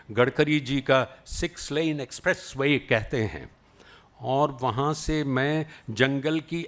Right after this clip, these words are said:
ऐसी पगडंडी पर आ गया कि जिसका गंतव्य भी दिख नहीं रहा था, जिसकी मंजिल दिख नहीं रही थी, और हमें ये पता भी था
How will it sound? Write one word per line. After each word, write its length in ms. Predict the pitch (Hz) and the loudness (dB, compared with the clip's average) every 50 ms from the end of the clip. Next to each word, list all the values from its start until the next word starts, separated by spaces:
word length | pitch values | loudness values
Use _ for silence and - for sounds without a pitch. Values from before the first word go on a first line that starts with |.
| - | 0
ऐसी 360 | - 151 156 147 - - 175 160 | 2 2 2 2 0 -4 -4 -6
पगडंडी 640 | - - - 147 143 139 131 156 175 180 190 208 | -4 -2 0 0 0 0 0 0 0 0 0 -4
पर 200 | 185 - 202 175 | 0 0 2 2
आ 180 | 160 147 147 143 | 4 4 4 2
गया 460 | 135 139 139 131 120 101 80 73 - - _ _ _ _ _ _ _ _ _ _ _ _ _ _ _ _ _ _ _ _ _ _ _ _ _ - - - _ _ _ _ _ _ _ _ | 2 2 0 2 0 0 -2 -4 -8 -16 _ _ _ _ _ _ _ _ _ _ _ _ _ _ _ _ _ _ _ _ _ _ _ _ _ -20 -20 -20 _ _ _ _ _ _ _ _
कि 100 | - 175 | -2 -2
जिसका 460 | 170 120 110 151 - - - - 185 190 | -2 0 0 -2 -2 -2 -2 -2 -2 -2
गंतव्य 720 | 151 104 104 135 139 143 139 - - 202 196 185 208 226 | -4 0 2 2 2 2 -2 -4 -6 -8 -6 -6 -8 -6
भी 180 | 175 202 220 208 | -6 -6 -6 -6
दिख 240 | 165 175 190 - | -6 -8 -8 -6
नहीं 240 | 156 190 196 202 202 | -4 -2 -2 -2 -2
रहा 200 | 196 196 185 185 | -2 -2 -2 -2
था, 140 | 185 180 190 | -2 -2 -4
जिसकी 360 | 185 160 170 - - - 196 | -4 -4 -6 -6 -6 -8 -6
मंजिल 480 | 175 175 170 160 170 156 185 220 214 190 | -4 -2 0 0 -2 -2 -4 -6 -4 -4
दिख 200 | 214 208 - 185 | -6 -6 -2 0
नहीं 200 | 185 185 185 175 | 0 0 2 2
रही 240 | 165 156 151 151 151 | 0 0 0 0 -2
थी, 280 | - - 92 73 - _ _ _ _ _ _ _ _ _ _ _ _ _ _ _ _ _ _ _ _ _ _ _ _ _ _ - | -4 -8 -12 -12 -12 _ _ _ _ _ _ _ _ _ _ _ _ _ _ _ _ _ _ _ _ _ _ _ _ _ _ -4
और 380 | 165 180 196 202 - - - _ _ _ _ 117 | -2 -2 -2 -2 -6 -10 -18 _ _ _ _ -6
हमें 500 | 127 160 175 185 185 185 196 202 208 208 | -4 -2 -2 0 -2 0 0 0 0 -2
ये 260 | 185 160 185 202 196 | -2 -2 -2 -4 -4
पता 500 | - - _ - 170 - - 185 196 202 | -6 -6 _ -4 -4 0 0 2 2 2
भी 180 | 180 202 208 | 0 -2 -4
था 640 | 202 - - - 151 160 165 147 127 123 156 156 - | -6 -8 -4 0 4 4 6 4 4 0 -4 -8 -12